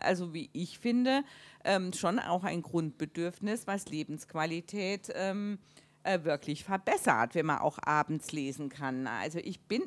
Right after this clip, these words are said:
in den kleinen Dörfern in Brasilien, die mit einem kleinen, äh, mit, nur mit einem ga-, kleinen, ähm, ähm, äh, wie nennt man das, äh, nicht Wasserfall, ne?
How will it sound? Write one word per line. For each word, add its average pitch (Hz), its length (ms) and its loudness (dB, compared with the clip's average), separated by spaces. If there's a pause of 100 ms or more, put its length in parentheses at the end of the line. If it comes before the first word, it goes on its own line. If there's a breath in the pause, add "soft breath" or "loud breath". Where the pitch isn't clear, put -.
in 254 160 6
den 180 160 2
kleinen 143 480 -4
Dörfern - 440 -2
in 160 140 0
Brasilien, 143 720 0
die 147 80 -2
mit 139 240 -8
einem 139 140 0
kleinen, 151 560 2 (360 loud breath)
äh, 156 300 8
mit, 151 280 0
nur 247 240 10
mit 285 160 8
einem 240 180 10
ga-, 143 240 4
kleinen, 254 720 4
ähm, 196 480 0 (540 loud breath)
ähm, 190 520 0 (320)
äh, - 400 -10
wie 165 120 -8
nennt 175 200 -8
man 202 140 -8
das, 165 220 -8
äh, 165 380 -6
nicht 214 240 -10
Wasserfall, 156 800 -2
ne? 156 60 -10